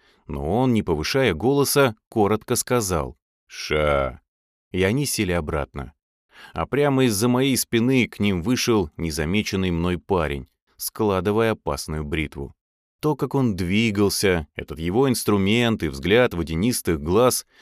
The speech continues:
совершенно точно давали понять. Не прозвучи команда Седова,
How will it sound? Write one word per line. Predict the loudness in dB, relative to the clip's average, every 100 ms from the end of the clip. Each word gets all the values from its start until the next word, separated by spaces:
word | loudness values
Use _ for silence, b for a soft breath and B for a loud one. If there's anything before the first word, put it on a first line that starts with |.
| b
совершенно | 0 2 2 0 0 2 0 0
точно | -4 -4 -6 -4
давали | -4 -4 -8
понять. | -6 -6 -4 -6 -8 -16 _ -10
Не | -2 0 0 0
прозвучи | 0 0 0 0 0 2
команда | 2 2 2 0 -2 -4
Седова, | -4 -2 0 2 4 2 2